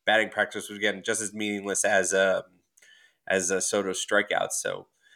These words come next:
um, he's, he's really the one guy that I'm the most worried about, uh, when it comes to the offense. The other guys, I, I, I feel pretty good about in those, in those situations. So, um, again, Gleyber Torres, uh, one of the best second basemen, offensive second baseman in baseball.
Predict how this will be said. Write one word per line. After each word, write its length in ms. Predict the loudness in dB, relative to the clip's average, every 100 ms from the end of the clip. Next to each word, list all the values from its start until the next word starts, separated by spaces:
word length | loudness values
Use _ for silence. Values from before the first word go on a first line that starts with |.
| _ _ _ _ -8
um, 320 | -6 -8 -12
he's, 260 | 0 0 2
he's 300 | 0 -2 2
really 240 | 2 2
the 100 | 0
one 180 | 0 0
guy 240 | 4 4 4
that 180 | 2
I'm 420 | 0 0 -2 -10 -18 _
the 60 | -8
most 280 | -6 -6 -2
worried 240 | 0 0
about, 400 | 0 0 0 -4 _ -6
uh, 240 | -2 -2
when 200 | -4 -8
it 80 | -6
comes 160 | -8 -4
to 80 |
the 80 | -6
offense. 240 | -6 -10 -6
The 120 | -2
other 120 | 2
guys, 420 | 4 4 0 -6
I, 140 | -8 -6 -4
I, 220 | -2 -2
I 60 |
feel 200 | -2 -6
pretty 300 | -6 -8 -6
good 160 | -4 -2
about 320 | 0 0 2
in 180 | -2 -2
those, 480 | -2 -2 -4 -8 -10
in 100 | -8
those 180 | -4 -4
situations. 680 | -4 -6 -6 -8 -10 -10 -8
So, 320 | -6 -6 -10 _ _ _ _ _ -6
um, 320 | -4 -6 -8
again, 260 | -6 -6 -2
Gleyber 220 | 0 0 2
Torres, 640 | 4 6 4 0 -6 -2
uh, 320 | 2 4 2
one 220 | 0 -2 -2
of 80 |
the 60 | 0
best 220 | 0 2
second 240 | 0 -2 -2
basemen, 360 | -2 -2 -2
offensive 440 | -2 -2 -6 -6 -4
second 240 | -2 0
baseman 320 | -2 -2 -4
in 80 | -2
baseball. 560 | -2 -4 -4 -4 -4